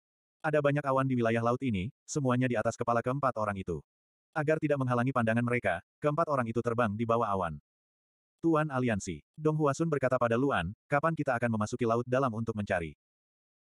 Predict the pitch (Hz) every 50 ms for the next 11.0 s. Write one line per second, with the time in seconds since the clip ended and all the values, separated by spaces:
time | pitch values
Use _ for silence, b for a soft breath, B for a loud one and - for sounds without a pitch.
0 | _ _ _ _ _ _ _ _ _ - 151 147 151 147 139 - 165 165 147 143
1 | 143 135 127 120 127 123 120 117 113 120 120 123 120 120 123 117 107 123 123 131
2 | 135 127 131 123 107 90 82 - _ _ _ - 160 135 131 123 131 131 135 127
3 | 117 104 101 107 107 107 131 127 127 120 113 107 101 95 90 85 80 73 71 -
4 | _ _ _ _ _ _ _ _ _ _ _ 165 156 151 156 160 143 135 131 127
5 | 135 135 139 135 123 123 120 127 123 123 127 123 120 117 117 113 123 139 135 -
6 | 107 98 90 98 - _ _ - 135 131 - 131 131 156 160 147 127 117 113 -
7 | - 120 113 110 107 117 120 113 110 120 123 120 120 123 123 - 127 117 - 113
8 | - - 101 92 90 82 73 - _ _ _ _ _ _ _ _ _ - 156 147
9 | 147 139 143 143 151 160 143 139 131 131 - 127 123 - 143 - 131 120 113 117
10 | 120 123 123 127 127 131 135 147 143 139 123 110 107 107 107 98 95 87 85 76